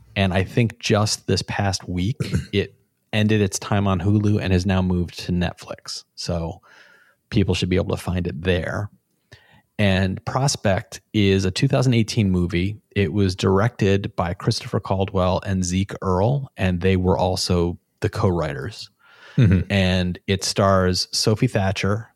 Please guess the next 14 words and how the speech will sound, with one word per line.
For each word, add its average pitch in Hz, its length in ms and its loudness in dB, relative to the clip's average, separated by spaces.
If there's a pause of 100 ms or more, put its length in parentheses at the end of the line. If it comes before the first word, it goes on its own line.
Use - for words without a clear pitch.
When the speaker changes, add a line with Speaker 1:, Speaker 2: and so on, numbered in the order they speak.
(120)
Speaker 1:
Jay 107 240 2
Duplass, 107 520 0 (100)
and 92 100 0
Pedro 95 240 0
Pascal. 85 720 -4 (760)
And 95 560 0 (720)
it 110 140 2
is 101 220 2
the 101 100 0
story 107 720 2
of 92 480 0 (920)
Jay 113 240 2
Duplass 107 680 2 (140)
is, 90 680 0